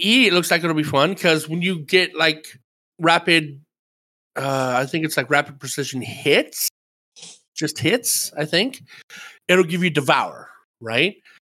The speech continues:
And even though Devour's been nerfed, if you can get Devour on a weapon in addition to your kit, that's, that's gonna be pretty good, you know? And on top of that, whenever you kill something, you get a little bit of health back even without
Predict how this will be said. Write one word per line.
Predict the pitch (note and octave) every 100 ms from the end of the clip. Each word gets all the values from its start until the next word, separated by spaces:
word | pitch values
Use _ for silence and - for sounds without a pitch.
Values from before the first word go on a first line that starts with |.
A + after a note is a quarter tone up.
| -
And | E3 E3+
even | G3 A3+ A#3+
though | A3
Devour's | F3 E3+ E3+ D#3+ D3
been | C#3+ D3
nerfed, | G#3 B3+ F#3+ F#3+ - - _ _
if | D3+ D3+
you | G#3
can | G#3 A3
get | A3+ E3
Devour | C#3+ B2+ C#3 D3 -
on | C3+
a | A2+
weapon | C3 D#3+ G#3+ A#3 A3+
in | D3
addition | C3+ C3 D#3+ G3 F3+
to | G3
your | F3 D#3+
kit, | - F3 B3 - _ _ -
that's, | C3 D#3 - - - -
that's | -
gonna | - E4+
be | D#4+
pretty | D#4 B3+
good, | - C4 D3+ - _ _
you | C#3
know? | B2 C#3+ F#3+ - - _ _ -
And | G3+
on | G3+
top | F#3+ A#3 B3
of |
that, | D#3 C#3
whenever | C#3+ C#3
you | C3+
kill | - A3 D4
something, | E3 C3 C3 C#3
you | D#3+
get | E3+
a |
little | D#3+ D#3
bit | D3+
of | D3
health | D#3 E3
back | D3 -
even | E3 D#3+ D3
without | C#3 - - C#3 -